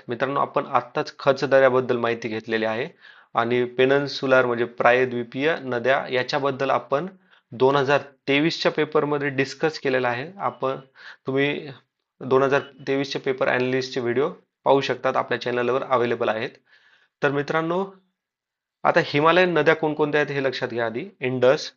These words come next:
त्याच्यानंतर आहे हे गंगा, मी मेन मेन रिव्हर सांगतोय, त्याच्यानंतर आहे ब्रह्मपुत्रा आणि यांच्या खूप साऱ्या ट्रिब्युटरीज पण आहेत तिथे. ओके, आता याच्यामध्ये, अ, थोड्या गोष्टी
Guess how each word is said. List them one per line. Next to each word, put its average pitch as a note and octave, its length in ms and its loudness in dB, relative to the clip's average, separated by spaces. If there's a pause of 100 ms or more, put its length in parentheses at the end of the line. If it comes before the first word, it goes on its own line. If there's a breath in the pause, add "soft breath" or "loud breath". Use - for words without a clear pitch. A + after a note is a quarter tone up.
(380)
त्याच्यानंतर B2+ 540 0
आहे A#2 320 -4
हे B2+ 200 -6 (840)
गंगा, B2+ 400 4 (880)
मी D3 120 -2
मेन D#3+ 240 4
मेन F3+ 280 2
रिव्हर C#3 260 2
सांगतोय, C3 400 -6 (480)
त्याच्यानंतर C3 440 -2
आहे C#3 120 -2
ब्रह्मपुत्रा A#2+ 600 -2
आणि A2+ 160 0
यांच्या B2+ 260 -4
खूप C3 200 -4
साऱ्या B2+ 160 2
ट्रिब्युटरीज B2+ 560 0
पण B2 120 -2
आहेत A2 200 -2
तिथे. A#2 220 -12 (560 soft breath)
ओके, B2+ 300 -2 (760)
आता D3+ 500 4 (1300 loud breath)
याच्यामध्ये, D#3+ 640 0
अ, B2+ 260 -4
थोड्या C#3+ 220 -2
गोष्टी C#3+ 340 -2